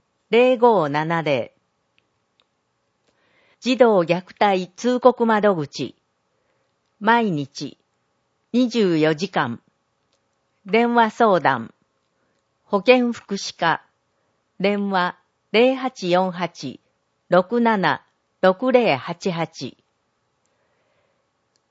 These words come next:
家庭児童相談。祝日を除く月曜日から金曜日。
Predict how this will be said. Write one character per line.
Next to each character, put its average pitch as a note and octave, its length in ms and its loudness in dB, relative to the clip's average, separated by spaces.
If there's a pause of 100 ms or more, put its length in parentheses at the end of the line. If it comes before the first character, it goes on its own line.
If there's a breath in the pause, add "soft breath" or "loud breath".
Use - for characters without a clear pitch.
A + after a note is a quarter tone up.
(140)
家 G#3 220 2
庭 B3+ 300 6
児 G3+ 100 -6
童 A#3 240 6
相 G3 300 2
談。 C3+ 320 -4 (1300)
祝 G#3 300 -4
日 A#3+ 320 0
を A3+ 160 4
除 F#3+ 340 2
く F#3 300 -2
月 F#3+ 320 -2
曜 C4 220 6
日 F#3 100 -6
か E3+ 160 -2
ら C#3+ 160 0
金 G#3 300 -2
曜 F3 240 0
日。 C3 200 -12